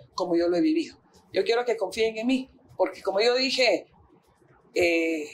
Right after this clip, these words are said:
en una, en un foro hace unos di-, unos días, las mujeres no lloramos.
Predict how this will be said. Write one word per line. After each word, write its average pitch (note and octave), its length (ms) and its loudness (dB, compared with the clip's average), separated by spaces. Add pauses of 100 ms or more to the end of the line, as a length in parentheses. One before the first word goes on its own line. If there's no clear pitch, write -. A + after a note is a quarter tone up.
en F#3+ 200 -4
una, G#3 580 2
en F3 80 4
un G3+ 100 0
foro A3+ 340 0
hace F#3+ 600 -2 (220)
unos F#3+ 260 -4
di-, F3 160 -12
unos A3+ 260 0
días, D4 380 -2 (180)
las F#3+ 220 2
mujeres A#3+ 460 0
no A3+ 120 0
lloramos. A#3+ 600 0